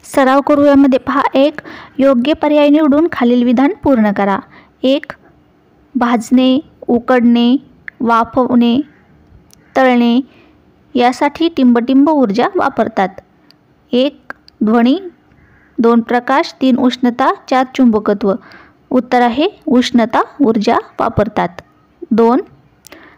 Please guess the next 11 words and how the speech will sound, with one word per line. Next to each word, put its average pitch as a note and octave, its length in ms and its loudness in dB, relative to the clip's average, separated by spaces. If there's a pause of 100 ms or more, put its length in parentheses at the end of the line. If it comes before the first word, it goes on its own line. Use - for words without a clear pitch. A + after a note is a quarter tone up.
(180)
सर्वाधिक C#4 580 2
उष्णता D#4+ 440 0
टिंबटिंब D4 640 2
रंगाच्या D4 500 2
वस्तूकडून B3 580 0 (200)
शोषली A3+ 440 -2
जाते. G3 360 -4 (1040)
निळा, C4 400 2
पांढरा, A#3+ 560 0
हिरवा, A#3 420 0
काळा. A3+ 380 -2